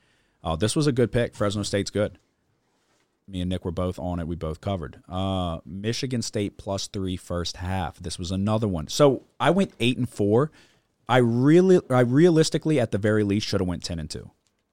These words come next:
Shoulda went ten and two. You got Coastal, bullshit. Maryland, bullshit. Michigan State first half is the least bullshit of them all, and that one still shoulda covered too. They had plenty of opportunities. Their offensive,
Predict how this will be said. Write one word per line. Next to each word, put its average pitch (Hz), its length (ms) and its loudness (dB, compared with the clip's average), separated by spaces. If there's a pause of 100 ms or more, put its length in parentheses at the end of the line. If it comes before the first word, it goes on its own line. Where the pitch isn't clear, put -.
(160)
Shoulda 175 220 4
went 165 180 0
ten 135 140 2
and 110 100 0
two. 82 260 -6
You 113 100 -6
got 107 160 0
Coastal, 151 460 2
bullshit. 117 640 0
Maryland, 131 600 2
bullshit. 113 520 2
Michigan 127 380 -2
State 123 340 0
first 117 260 0
half 123 300 0
is 98 320 -2
the 101 200 0 (400)
least 135 420 0
bullshit 135 460 2
of 113 200 -2
them 107 140 2
all, 113 340 2
and 104 200 -2
that 117 140 0
one 101 100 -2
still 117 300 -2
shoulda 95 240 -4
covered 87 380 -6
too. 78 180 -6
They 85 100 -4
had 90 220 -6
plenty 139 260 0
of 107 80 -2
opportunities. 87 680 -4
Their 87 260 -4 (160)
offensive, 104 480 -4